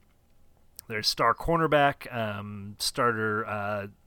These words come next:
Zakoby McClain at linebacker, who you might remember from our bowl game last year.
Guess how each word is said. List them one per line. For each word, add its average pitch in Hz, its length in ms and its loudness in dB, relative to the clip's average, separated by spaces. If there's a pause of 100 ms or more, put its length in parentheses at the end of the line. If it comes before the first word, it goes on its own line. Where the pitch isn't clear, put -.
Zakoby 123 420 -2
McClain 135 720 -2
at 113 140 -6
linebacker, 131 560 -2
who 117 100 -6
you 127 80 -6
might 127 120 -4
remember 123 380 -4
from 117 220 -6
our 117 140 2
bowl 120 180 0
game 117 240 -4
last 127 380 -2
year. 127 320 -4